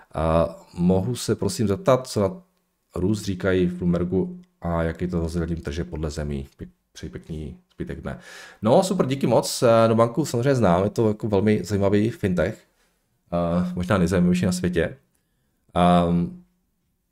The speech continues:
největší, eh, Nubanka, <laughs> nebo neobanka vlastně, tyhle těm bankám se říká neobanky. Eh, takže největší neobanka, co se týče počtu klientů. Eh, strašně zajímavá story. Eh, ti zakladatelé vypadají jako,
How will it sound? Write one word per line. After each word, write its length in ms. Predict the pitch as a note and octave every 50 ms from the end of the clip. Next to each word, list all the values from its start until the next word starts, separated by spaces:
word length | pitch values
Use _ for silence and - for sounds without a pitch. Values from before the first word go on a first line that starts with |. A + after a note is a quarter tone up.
| _ _ -
největší, 640 | G2+ G2+ A2 G#2 - - A#2+ A2 G#2+ G#2+ G2 F2+ - - _ _ _ _ _ _ _ _ _ _ _ _ _ _ _ _ _ _ _ _ -
eh, 200 | F2 F2 E2+ E2
Nubanka, 800 | E2+ E2+ F#2 G#2 G#2 G2+ G#2 G2+ F#2+ F2+ A2 A2 C3 E3+ - - - _ - - F#2+ - - - B2 A2 A2+
<laughs> 520 | G#2+ G#2 - - _ _ _ _ _ _
nebo 160 | G2 F#2+ G2+
neobanka 460 | G2+ G#2 A#2 A2 G#2 F#2 F2+ F2+ F#2
vlastně, 260 | E2+ F2 E2+ - - E2+
tyhle 160 | F2+ E2+ F2
těm 140 | F#2 F2+ E2+
bankám 240 | E2 E2 F2+ F2
se 120 | - - F2
říká 200 | G2 - F#2+ E2+
neobanky. 640 | E2+ F2 F#2 F2 E2+ D2+ D2 - - - - - _ _ _ _ _ _ _ _ _ -
Eh, 120 | F2 F2
takže 180 | F2+ F2+ F2+ F#2+
největší 300 | F2+ F2+ F#2 F2+ - A2+
neobanka, 420 | G2 F2+ F2 F#2 F2+ F2+ F2 F2+
co 80 | - -
se 60 | -
týče 180 | - G2 G#2 F#2
počtu 220 | - F#2 - B2+
klientů. 680 | - G#2 F#2 F2+ F2+ F2+ F2+ F2 F2 F2+ G#2 B2+ B2+ - - _ - F2 F2 E2+ F2 F2 F2 F2
Eh, 40 |
strašně 260 | F2 - F2+ - G#2+ F#2+
zajímavá 320 | G2+ G2 G2 G2+ G2 F2+
story. 520 | - - F#2 F2+ G#2 G#2+ A2 A#2+ C3 - - _ _ _ _ _ _ _ _ _ -
Eh, 140 | F2 E2+ E2+
ti 120 | - F#2+
zakladatelé 460 | F2+ F2+ F2+ F2 F2 F2+ - F#2 F2+ F2+
vypadají 300 | F2+ F2+ F2+ F#2 F2+ F2+
jako, 360 | F2 F2+ G2+ F#2+ F#2 F#2